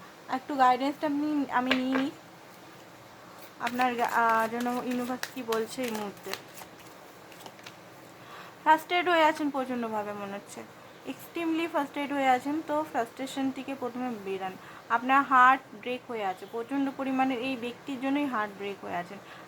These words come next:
চাইছেন তো আপনার, আহ, আপনার পার্টনার আপনাকে প্যাম্পার করুক, but আপনি মিশতে পারছেন না এই মুহূর্তে। তো আপনাকে এখানে নিজের সঙ্গে টাইম দিতে হবে, নিজেকে মাপ করতে হবে। আপনার পার্টনার আপনাকে কষ্ট দিয়েছে, সেই কষ্টগুলোকে আপনি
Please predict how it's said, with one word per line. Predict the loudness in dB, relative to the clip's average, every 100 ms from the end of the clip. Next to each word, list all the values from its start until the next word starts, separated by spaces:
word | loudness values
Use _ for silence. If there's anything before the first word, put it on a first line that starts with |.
| -16 -2
চাইছেন | 4 4 2 0
তো | 2
আপনার, | 2 4 0 0 -16 -18 -14
আহ, | -2 4 6
আপনার | 4 2 2
পার্টনার | 4 4 4
আপনাকে | 0 -2 -6
প্যাম্পার | -2 0 0 0 0
করুক, | -2 -6 -8 -18 -18 -4
but | 2
আপনি | 8 6 6 -2
মিশতে | 0 -2 -4
পারছেন | 0 0 0 -12
না | -10
এই | -10
মুহূর্তে। | -10 -12 -12 -14 -16 -18 -20 0
তো |
আপনাকে | 0 2 0 0
এখানে | -2 0
নিজের | 2 0 0 -2
সঙ্গে | -2 -2 0 2
টাইম | 2 2 0
দিতে | -4 -6 -6
হবে, | -6 -8 -12 -20 -14 -4
নিজেকে | -2 -2 -4 -2
মাপ | 4 6 6 2
করতে | -8 -8 -2
হবে। | -2 -2 -10 -12 -18 -4
আপনার | -2 2 2 6
পার্টনার | 6 6 2 2
আপনাকে | 2 -2 -2 0
কষ্ট | -2 -2
দিয়েছে, | -8 -6 -6 -6
সেই | -6 -6 2
কষ্টগুলোকে | 2 2 -6 -2 -2 0
আপনি | 0 0 -2